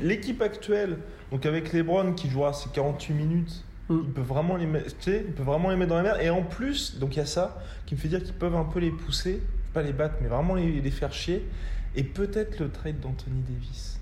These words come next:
Speaker 2: C'est, c'est ce qui, pour moi, va, va, peut tout changer, peut
Speaker 1: Ouais.
Speaker 2: tout bouger, c'est qu'est-ce que va faire Anthony Davis, quoi.
Speaker 1: C'est ça.
Speaker 2: Ce mec-là a-, arrive aux Lakers et là, là, les cartes, elles sont rebattues, quoi. Un
Speaker 1: Mm.
Speaker 2: mec comme ça aux Lakers, parce que plus que DeMarcus Cousins aux Warriors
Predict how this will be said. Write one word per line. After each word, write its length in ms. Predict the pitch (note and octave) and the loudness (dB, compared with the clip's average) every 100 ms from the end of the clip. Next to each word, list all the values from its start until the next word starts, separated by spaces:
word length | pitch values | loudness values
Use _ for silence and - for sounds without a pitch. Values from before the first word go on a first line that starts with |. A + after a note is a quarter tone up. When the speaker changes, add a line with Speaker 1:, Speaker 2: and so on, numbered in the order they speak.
| - | -8
Speaker 2:
C'est, 300 | - D3+ D#3 | 0 2 2
c'est 320 | - E3+ E3+ | 2 4 4
ce 500 | E3 - D3+ D3+ C#3+ | 4 2 4 4 4
qui, 160 | C3+ D3 | 2 0
pour 140 | C#3 | 2
moi, 160 | C#3 C#3 | 2 4
va, 680 | C3 B2 B2 B2 A#2+ B2 B2+ - - - - | 2 2 0 -2 -4 -6 -8 -12 -14 -14 -4
va, 140 | C3+ C#3 C3 | -2 -2 -2
peut 120 | D3 | 0
tout 180 | C#3+ F3 | 2 4
changer, 320 | E3+ D#3 D#3 | 4 4 4
peut 140 | E3+ D3 | 2 4
Speaker 1:
Ouais. 200 | D3 C#3+ - - - - - | 4 2 -6 -12 -12 -12 0
Speaker 2:
tout 120 | F3+ | 4
bouger, 300 | D#3+ D#3 F3+ | 6 6 4
c'est 320 | F3 D3 C#3+ - - - - | 2 -2 -4 -10 -16 -14 -2
qu'est-ce 240 | D#3+ D3+ | 0 2
que 80 | D3+ | 0
va 100 | C3 | -2
faire 160 | - | 0
Anthony 280 | C3 B2+ C3 | 0 2 2
Davis, 280 | B2+ A#2+ A#2+ | 2 -2 -4
quoi. 120 | - - | -10 -8
Speaker 1:
C'est 120 | C3+ | -6
ça. 180 | - - - | -6 -8 -12
Speaker 2:
Ce 140 | - D3+ | 0 4
mec-là 420 | D#3+ E3 E3+ E3+ | 4 4 4 4
a-, 340 | D3 D3+ C#3+ | 2 0 0
arrive 220 | D3 D#3 D3 | 2 4 4
aux 60 | |
Lakers 420 | D3 C#3 E3 E3 | 2 2 2 2
et 60 | C#3+ | 2
là, 400 | C3+ D3 C#3+ C3 - - - | 4 4 2 0 -4 -14 -6
là, 80 | C#3+ | 0
les 100 | C#3+ | 2
cartes, 180 | C#3+ D3+ | 2 0
elles 60 | C#3 | 0
sont 140 | C#3 | 2
rebattues, 260 | C3+ C3+ C#3+ | 2 2 0
quoi. 140 | - - - | -4 -6 2
Un 60 | |
Speaker 1:
Mm. 40 | C#3 | 2
Speaker 2:
mec 120 | C3 | 4
comme 160 | D3+ C#3+ | 2 0
ça 120 | D3+ | 2
aux 20 | |
Lakers, 300 | C#3+ C3+ D3+ | 2 2 0
parce 140 | D3 - | -2 0
que 180 | C#3+ C3 - - - - | 0 0 -8 -16 -18 -6
plus 280 | - A#3 B3+ | 4 6 8
que 80 | - | 6
DeMarcus 380 | F#3+ F#3+ F3+ F3 | 4 4 0 -2
Cousins 240 | F#3 F3+ F3+ | 2 4 4
aux 60 | E3 | 4
Warriors 320 | D#3 G3 | 6 4